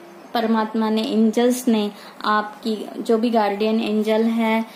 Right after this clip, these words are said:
अ, जो भी आपके पूर्वज हैं, उनके आशीर्वाद से आप उसमें से जरूर निकलने वाले हो। वो cycle आपकी complete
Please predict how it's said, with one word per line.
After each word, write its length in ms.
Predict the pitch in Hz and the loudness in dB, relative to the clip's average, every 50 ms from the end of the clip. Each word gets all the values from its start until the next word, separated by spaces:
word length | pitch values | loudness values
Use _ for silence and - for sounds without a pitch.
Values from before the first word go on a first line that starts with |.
| - - - - - - | -18 -20 -20 -18 -12 -6
अ, 220 | - 226 214 214 | -4 -4 -2 -4
जो 200 | 208 - 220 214 | -2 0 0 2
भी 180 | 208 226 226 214 | 2 2 0 0
आपके 320 | 208 202 202 - - 208 | 0 0 -4 -4 -8 -8
पूर्वज 480 | 214 - 220 202 208 214 226 226 220 - | -4 -2 -2 0 2 2 0 0 0 0
हैं, 320 | 233 240 226 226 226 - | 0 2 2 0 -2 -2
उनके 380 | 254 233 233 233 226 - 277 262 | 2 4 4 4 4 4 2 2
आशीर्वाद 560 | 240 220 220 220 - 247 233 226 226 220 214 | 2 2 0 0 0 -2 0 2 2 0 0
से 160 | 220 - 233 | 0 -2 0
आप 260 | 226 214 196 196 196 - | 0 0 0 -2 -4 -4
उसमें 280 | 208 202 - - 196 202 | -6 -6 -4 -4 -4 -4
से 220 | 196 - 214 202 | -2 -2 -4 -4
जरूर 440 | 196 196 208 196 190 208 220 226 214 | -2 0 0 0 2 2 2 2 2
निकलने 500 | 220 214 208 202 - 220 214 214 220 220 | 0 -2 -2 0 0 0 2 2 2 2
वाले 240 | 220 220 220 226 226 | 2 2 2 2 2
हो। 100 | 240 262 | 2 0
वो 260 | 262 247 233 220 220 | 0 0 0 0 0
cycle 440 | 214 - 214 190 180 185 214 214 214 | 0 0 -2 -4 -2 -2 -2 0 0
आपकी 400 | 196 - - - - 254 285 285 - - - - - - - - - - | -2 -4 -8 -4 0 0 0 0 -2 -8 -16 -20 -20 -20 -20 -18 -4 0
complete 760 | 233 233 226 226 226 - 254 254 285 294 311 285 - - | 4 6 6 6 6 4 2 2 4 4 2 0 -2 -8